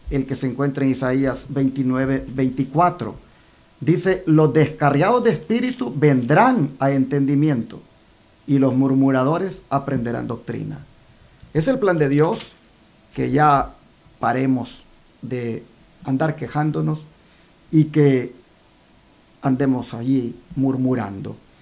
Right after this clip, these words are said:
Es el plan de Dios de que las críticas, las frases altisonantes, todas esas cosas ya las dejemos,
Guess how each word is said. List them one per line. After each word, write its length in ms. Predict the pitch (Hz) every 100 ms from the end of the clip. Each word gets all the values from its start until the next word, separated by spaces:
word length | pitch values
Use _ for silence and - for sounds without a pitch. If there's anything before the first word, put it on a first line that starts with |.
| _ _ -
Es 160 | 156
el 100 | 175
plan 200 | 175 175
de 120 | 170 147
Dios 340 | 165 208 175
de 140 | 180
que 400 | 175 135 120 - -
las 160 | 120 - -
críticas, 580 | 151 175 - 143 131 123
las 140 | 104
frases 300 | 147 143 -
altisonantes, 1000 | 123 131 120 120 123 160 156 - 139 - - - - - -
todas 240 | 196 214 170
esas 240 | 175 151
cosas 540 | - 143 139 113 - - _ _ _ _ -
ya 240 | 120 135 127
las 200 | 131 120
dejemos, 680 | 127 143 127 104 - -